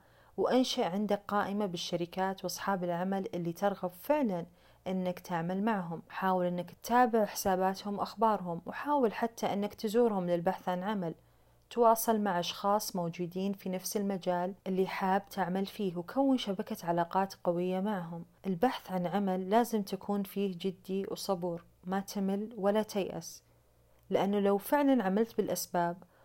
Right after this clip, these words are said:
وكانت عندك خطة استمريت عليها لفترة أشهر مثلًا أو حتى أكثر، أكيد إنك بتحصل على وظيفة. حاول إنك تظهر مهاراتك على حسابات التواصل الاجتماعي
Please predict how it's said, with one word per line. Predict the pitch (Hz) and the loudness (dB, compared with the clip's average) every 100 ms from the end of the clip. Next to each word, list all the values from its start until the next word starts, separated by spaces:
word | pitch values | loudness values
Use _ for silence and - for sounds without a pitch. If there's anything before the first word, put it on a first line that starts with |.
| _ - | _ -12
وكانت | - 226 247 247 196 | -6 0 2 2 0
عندك | 208 202 | -2 -2
خطة | - 233 226 214 226 - | -2 -4 0 -2 -2 -6
استمريت | - - 180 180 208 208 | -8 -2 0 2 2 0
عليها | 180 202 196 | 2 2 0
لفترة | 190 226 214 180 180 | 0 0 0 -2 -2
أشهر | - 220 - 180 | -4 -6 -4 -4
مثلًا | 185 185 180 180 | -4 -2 -2 0
أو | 233 | -4
حتى | 240 285 277 262 | -4 -4 2 2
أكثر، | 254 - 175 180 - _ _ _ _ | 2 -2 -6 -6 -10 _ _ _ _
أكيد | 190 - 226 220 | -10 -2 0 0
إنك | - 190 185 | 0 -2 -4
بتحصل | 180 - 190 - 196 190 - | -4 -2 -2 -2 -2 -2 -2
على | 190 202 | 0 2
وظيفة. | 190 180 170 - 170 _ | 0 -2 -4 -6 -14 _
حاول | - - 277 285 | -4 4 6 6
إنك | 190 190 190 | 4 2 -2
تظهر | - 226 208 226 | 0 0 4 2
مهاراتك | 185 180 175 180 196 196 214 | 2 2 2 4 2 0 -2
على | 185 170 | 2 0
حسابات | - 190 170 180 190 190 | 0 0 2 4 2 -2
التواصل | 180 - 180 175 180 190 | -10 -2 2 4 2 -2
الاجتماعي | 185 190 - 226 220 190 165 170 | -4 -4 -4 -2 0 0 -2 -8